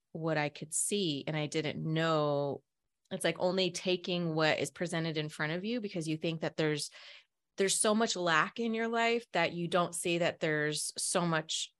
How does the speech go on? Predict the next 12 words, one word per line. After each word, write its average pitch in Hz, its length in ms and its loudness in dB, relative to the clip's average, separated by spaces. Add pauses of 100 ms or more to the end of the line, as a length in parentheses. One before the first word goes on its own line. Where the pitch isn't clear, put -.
other 160 360 2
options 156 520 2
out 170 260 4
there, 156 180 2
but 156 140 -2
you 156 80 -4
just 156 200 -4
take 156 160 -6
the 151 80 -10
first - 300 -6
available 151 640 0 (500)
thing 151 500 4